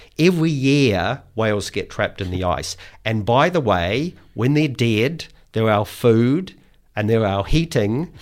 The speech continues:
and they're our clothing." What's more, so anyway, the thing went on and on and on to a ridiculous degree,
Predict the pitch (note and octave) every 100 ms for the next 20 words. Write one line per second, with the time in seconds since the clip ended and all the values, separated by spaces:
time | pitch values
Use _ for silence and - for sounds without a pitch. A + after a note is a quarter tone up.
0 | - A2+ A2 A#2+ B2 C3+ - C3 A2+ E2
1 | D2+ E2+ - _ _ - - - - -
2 | _ - A#2 G#3 - C#3 C#3+ D3+ F2 F#2+
3 | - - E3 D#3 G3 D#3 A#2+ A#2 - G3
4 | F#3 C#3 - B2 D#3 D#3 B2+ C3+ C3+ A#2
5 | A#2 B2+ A#2+ G2 G#2+ G2+ F#2+ F#2+ F#2+ F#3
6 | - A#2 G2+ - G#2 F2 A#2+ G2 F2